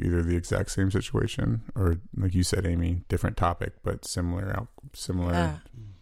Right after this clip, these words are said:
Speaker 1: you know, details.
Speaker 2: And I understand, too, make it go away.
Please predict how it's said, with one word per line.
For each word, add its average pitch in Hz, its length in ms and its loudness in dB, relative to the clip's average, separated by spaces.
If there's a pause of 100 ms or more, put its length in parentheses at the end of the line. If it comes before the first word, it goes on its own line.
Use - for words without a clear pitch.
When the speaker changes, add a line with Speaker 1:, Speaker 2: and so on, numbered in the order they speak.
Speaker 1:
you 104 120 -6
know, 92 160 -6 (100)
details. 104 420 -8 (220)
Speaker 2:
And 247 120 4
I 262 140 2
understand, 247 600 -4
too, 240 460 0 (960)
make 196 320 2
it 226 80 -6
go 170 220 -2
away. 156 480 -2